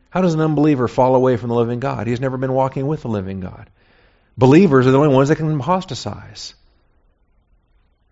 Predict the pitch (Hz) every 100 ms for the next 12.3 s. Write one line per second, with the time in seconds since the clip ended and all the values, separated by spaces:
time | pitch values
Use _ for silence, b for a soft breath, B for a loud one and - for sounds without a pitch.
0 | _ 135 175 139 107 101 117 95 101 104
1 | 98 - - 113 131 160 143 156 127 127
2 | 127 127 131 143 143 - 165 175 101 101
3 | - _ _ _ _ _ _ _ _ 113
4 | 139 143 170 196 151 170 202 147 113 147
5 | 151 151 175 160 170 190 - - 107 92
6 | - _ _ _ _ _ _ _ 107 131
7 | 190 - _ b - 190 139 123 120 151
8 | 160 180 190 120 98 - _ _ _ _
9 | _ _ _ _ - 147 - 175 139 -
10 | 156 127 165 - 185 180 113 107 143 123
11 | 110 113 175 - 120 110 101 113 107 104
12 | 98 160